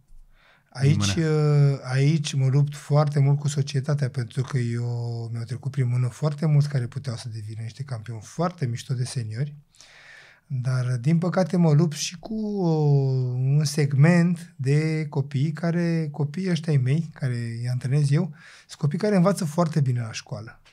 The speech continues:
Speaker 1: Și la un moment dat ei trebuie să-și urmeze calea aia cu școala, pe la optsprezece ani îmi dispar din țară, se duc la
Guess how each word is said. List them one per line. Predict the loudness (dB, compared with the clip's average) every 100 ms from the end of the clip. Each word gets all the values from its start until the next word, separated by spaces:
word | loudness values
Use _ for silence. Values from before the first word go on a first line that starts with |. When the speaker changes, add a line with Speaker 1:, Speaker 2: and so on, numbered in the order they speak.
| _ -20 _ -20 -20 -20 -20 -18
Speaker 1:
Și | -10 -8 -4 -2 0 0
la | 2
un | 2 2
moment | 2 2 2
dat | 2 2 2
ei | -2
trebuie | 0 -2
să-și | -2 -2
urmeze | 0 2 2 -2
calea | -2 0 2
aia | 2 0
cu | -4
școala, | -8 -4 -2 0 -2
pe | 0
la | -2
optsprezece | -2 -2 -2 0
ani | 2
îmi | 2
dispar | 0 -4 -4 -2
din | -4 -4
țară, | -2 -2 -2
se | -4
duc | -4 -6 -6 -6
la | -6 -8